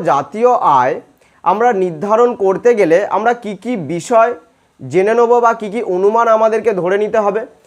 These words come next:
সেগুলো এক এক করে আলোচনা করব এবং চিত্রের মাধ্যমে পুরো বিষয়টাকে আমরা বোঝাবো। তো প্রথমেই যেটা বললাম যে জাতীয় আয় এমন একটা অংশে পৌঁছে যাবে যেখানে জাতীয় আয়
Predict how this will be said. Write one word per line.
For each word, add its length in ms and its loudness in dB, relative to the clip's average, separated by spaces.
সেগুলো 360 2
এক 140 -4
এক 100 -4
করে 160 2
আলোচনা 400 2
করব 240 0
এবং 160 0
চিত্রের 440 0
মাধ্যমে 460 2
পুরো 180 2
বিষয়টাকে 580 0
আমরা 240 0
বোঝাবো। 400 0
তো 40 0
প্রথমেই 380 2
যেটা 180 2
বললাম 380 0
যে 80 2
জাতীয় 400 0
আয় 120 2
এমন 200 -4
একটা 260 -4
অংশে 260 -4
পৌঁছে 280 -4
যাবে 240 2
যেখানে 420 2
জাতীয় 360 0
আয় 120 2